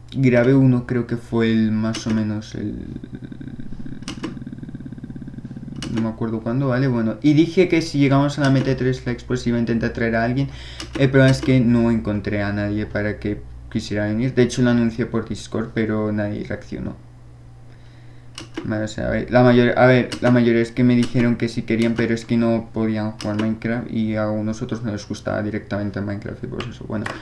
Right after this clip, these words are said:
vamos a empezar. Primero de todo es ver la piscina. Vale, subía por ahí, vale. Bueno, mientras de hecho quiero ver la piscina. Porque tengo aquí ya la piscina, no. ¡Mi piscinita! Ah, pero no puedo, bueno,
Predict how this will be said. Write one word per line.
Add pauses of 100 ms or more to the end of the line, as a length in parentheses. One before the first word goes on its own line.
(320)
vamos
a
empezar. (300)
Primero
de
todo
es
ver
la
piscina. (160)
Vale,
subía
por
ahí,
vale. (340)
Bueno,
mientras
de
hecho
quiero
ver
la
piscina. (840)
Porque
tengo
aquí
ya
la
piscina,
no. (320)
¡Mi
piscinita!
Ah,
pero
no
puedo,
bueno,